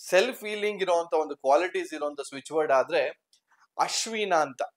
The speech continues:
ಅಶ್ವಿನ ಅಂತ ಹೇಳ್ತೀನಿ. ಸ್ಪೆಲ್ಲಿಂಗ್ ಬಂದ್ಬಿಟ್ಟು ಎ ಎಸ್ ಎಚ್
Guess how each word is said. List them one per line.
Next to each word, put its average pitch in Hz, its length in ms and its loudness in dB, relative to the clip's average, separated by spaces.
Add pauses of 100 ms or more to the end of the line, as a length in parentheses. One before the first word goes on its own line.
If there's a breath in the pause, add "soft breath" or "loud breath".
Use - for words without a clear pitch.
(920)
ಅಶ್ವಿನ 202 400 -2
ಅಂತ 160 200 4
ಹೇಳ್ತೀನಿ. 147 420 -2
ಸ್ಪೆಲ್ಲಿಂಗ್ 208 480 -2
ಬಂದ್ಬಿಟ್ಟು 180 600 -2
ಎ 175 300 0
ಎಸ್ 175 440 -4
ಎಚ್ - 460 -4